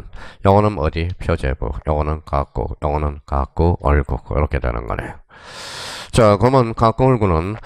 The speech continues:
각국, 얼국은 그러면 요 표제부는 뭐예요? 왜 그러면 우리가 할까요? 여기에다 점 붙여놔서 왜 그러냐 하면 대장과 등기부를 뭐예요? 일치시키게 해서, 일치시키게 해서, 일치시키게 해서.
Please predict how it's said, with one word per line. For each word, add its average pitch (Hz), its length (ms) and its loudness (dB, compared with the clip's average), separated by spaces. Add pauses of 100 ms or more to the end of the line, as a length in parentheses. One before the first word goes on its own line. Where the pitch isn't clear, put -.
(140)
각국, 120 280 2
얼국은 135 320 2
그러면 131 240 4
요 113 160 4
표제부는 131 560 2
뭐예요? 95 320 2
왜 107 220 4
그러면 120 420 0
우리가 76 280 -4
할까요? 71 480 -2
여기에다 101 340 -2
점 113 340 -8
붙여놔서 76 560 -4 (120)
왜 92 260 2
그러냐 104 360 -2
하면 78 480 -6 (320)
대장과 90 480 -2
등기부를 78 640 -6
뭐예요? 73 320 -2 (100)
일치시키게 90 720 -8
해서, - 260 -6 (320)
일치시키게 - 680 -12
해서, - 240 -10 (640)
일치시키게 65 600 -6
해서. - 220 -8